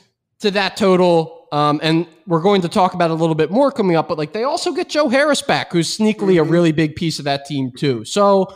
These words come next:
Speaker 1: all the, all the media circus aside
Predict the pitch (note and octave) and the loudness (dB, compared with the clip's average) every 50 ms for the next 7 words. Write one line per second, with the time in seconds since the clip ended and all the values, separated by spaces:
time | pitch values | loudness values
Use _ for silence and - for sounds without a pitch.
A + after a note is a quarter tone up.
0 | - _ _ _ _ _ _ _ - - A3 C4+ D#4 D#4+ C#4 D4+ C4+ C4 B3+ - | -20 _ _ _ _ _ _ _ -2 2 4 4 4 4 4 4 4 4 4 4
1 | G#3+ B3 C4+ D4 D4 D4+ B3+ B3 C4 B3 A3+ G#3 - - E3+ F#3 G#3+ A#3+ A3+ A#3 | 2 2 4 4 2 0 -2 -2 -2 0 -2 -2 -2 -6 -4 -2 -2 0 0 0
2 | A3 G#3 - - A3 G3+ - G3 F3 - - - C#3+ - - - F#3 G3+ F3+ C3+ | -2 -2 -2 -2 -2 -2 -2 -4 -6 -6 -6 -8 -6 -4 -4 -2 0 0 0 -2
3 | A2 C#2+ | -4 -10